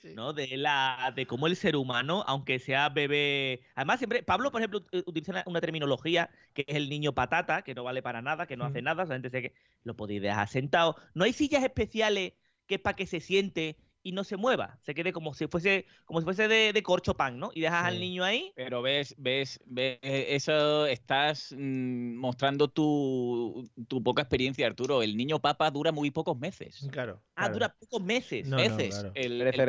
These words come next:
Speaker 3: niño
Speaker 4: es
Speaker 3: papa
Speaker 4: perecedero.
Speaker 3: ya, ya con la edad de, del niño de José ya no es niño papa.
Speaker 1: No.
Speaker 3: Niño papa a lo mejor dura tres meses como mucho.
Speaker 1: Sí,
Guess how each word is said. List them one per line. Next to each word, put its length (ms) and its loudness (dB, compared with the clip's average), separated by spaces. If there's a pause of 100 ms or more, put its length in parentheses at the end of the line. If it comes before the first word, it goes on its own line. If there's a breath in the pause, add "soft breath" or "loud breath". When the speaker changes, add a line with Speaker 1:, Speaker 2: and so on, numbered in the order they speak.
Speaker 3:
niño 120 4
Speaker 4:
es 80 -2
Speaker 3:
papa 300 -2
Speaker 4:
perecedero. 360 0 (420)
Speaker 3:
ya, 80 2
ya 80 0
con 180 2
la 360 2
edad 360 -2
de, 540 -2
del 140 -4
niño 160 -4
de 80 2
José 180 -6
ya 120 2
no 80 0
es 60 0
niño 260 0
papa. 280 0
Speaker 1:
No. 120 -2
Speaker 3:
Niño 140 0
papa 300 2
a 60 4
lo 60 2
mejor 260 2
dura 260 2
tres 240 0
meses 320 -2
como 180 0
mucho. 360 -6
Speaker 1:
Sí, 260 -4